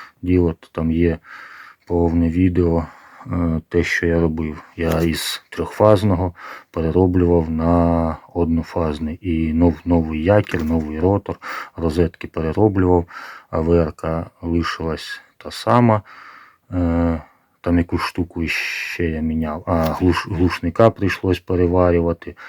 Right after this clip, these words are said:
кріплення. І... Оцю от лапу прийшлось переварювати, зміщати трохи в сторінку. Ну, це на тому то таке було.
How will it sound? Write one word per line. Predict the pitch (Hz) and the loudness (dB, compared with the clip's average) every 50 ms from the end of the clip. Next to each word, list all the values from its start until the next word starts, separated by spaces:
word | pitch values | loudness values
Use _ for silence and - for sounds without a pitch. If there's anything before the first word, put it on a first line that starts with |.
| - - _ | -20 -20 _
кріплення. | - - 92 92 87 - - 85 80 82 82 82 82 - - | -2 2 2 2 2 2 -2 -2 0 0 0 0 -2 -4 -2
І... | - 95 95 95 95 95 90 87 - - - - - - _ _ - | 0 2 4 4 4 4 2 0 -4 -14 -20 -20 -20 -20 _ _ -6
Оцю | 90 85 - - 95 90 87 | -6 -6 -2 0 0 2 2
от | 87 85 - | 2 0 0
лапу | 95 90 90 85 82 - - 82 82 - - _ | 2 4 4 4 4 0 -6 -10 -10 -12 -14 _
прийшлось | - 82 78 - - - 85 78 - - _ _ | -12 -10 -10 -10 -8 -8 -8 -8 -8 -10 _ _
переварювати, | - 87 85 82 80 87 92 95 90 87 82 82 80 - - 78 | -6 -4 -2 -2 0 0 0 0 2 0 0 -2 -4 -6 -8 -6
зміщати | 76 82 85 85 82 - - - 87 85 82 - 80 | -2 0 2 2 2 0 -2 -2 -2 -2 -4 -6 -10
трохи | - - 87 82 - - - | -8 -6 -6 -6 -6 -8 -12
в | 80 - | -18 -16
сторінку. | - - 87 82 82 80 78 80 78 - - - - - - - - - - - - - | -12 -10 -6 -4 -4 -4 -4 -6 -8 -10 -14 -18 -18 -18 -18 -18 -18 -18 -18 -14 -8 -6
Ну, | 90 | -6
це | - - - - 104 95 85 90 90 - - | -6 -4 -2 2 4 4 4 4 2 0 -2
на | 95 90 | -2 -4
тому | 87 - 92 90 85 82 78 | -2 -2 0 0 0 0 -2
то | - - | -4 -8
таке | - 87 - - 85 | -10 -10 -10 -10 -10
було. | 78 78 82 80 78 78 | -10 -10 -10 -10 -10 -12